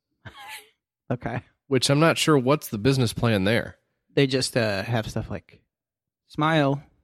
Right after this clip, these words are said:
Speaker 1: on it, stuff like that. Don't forget to bring, uh, your wallet.
Speaker 2: Happy New Year is one of 'em.
Speaker 1: Oh, boy.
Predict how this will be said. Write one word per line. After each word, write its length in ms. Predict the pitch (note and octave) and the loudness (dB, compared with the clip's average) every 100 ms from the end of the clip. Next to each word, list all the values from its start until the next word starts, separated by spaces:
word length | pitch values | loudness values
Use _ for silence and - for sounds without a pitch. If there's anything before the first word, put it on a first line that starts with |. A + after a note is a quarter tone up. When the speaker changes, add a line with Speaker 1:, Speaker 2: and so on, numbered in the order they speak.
| _ | _
Speaker 1:
on 180 | - G#2+ | -8 -6
it, 140 | F#2+ - _ _ _ _ _ _ _ - | -6 -10 _ _ _ _ _ _ _ -12
stuff 140 | F#2+ | -10
like 140 | F2+ F#2 | -10 -12
that. 240 | D2+ - | -14 -4
Don't 120 | B2+ | -2
forget 280 | C3+ C#3 C3 | 0 0 0
to 160 | - B2 | -2 -4
bring, 540 | C3+ C3+ C3 B2 - _ _ | 0 0 0 -4 -8 _ _
uh, 440 | A#2 G#2 F#2 D2+ - - _ _ _ | -8 -6 -6 -10 -14 -18 _ _ _
your 120 | G#2+ A2 | -8 -4
wallet. 400 | A2+ C3+ A2 - _ - _ - | 0 0 -2 -8 _ -20 _ -4
Speaker 2:
Happy 280 | C3+ E3+ | -2 0
New 120 | D#3 F#3+ | 2 4
Year 460 | B2+ F2+ D#2 G2 _ - | 4 2 -2 -6 _ -14
is 120 | G2+ | -4
one 160 | G2+ E2+ | -2 -2
of 100 | D2+ | -4
'em. 180 | E2 G#2 _ _ _ _ _ _ _ _ _ _ _ _ | -6 -10 _ _ _ _ _ _ _ _ _ _ _ _
Speaker 1:
Oh, 280 | A#2+ A#2 F#2 | -2 -2 -6
boy. 240 | - E2 | -14 -16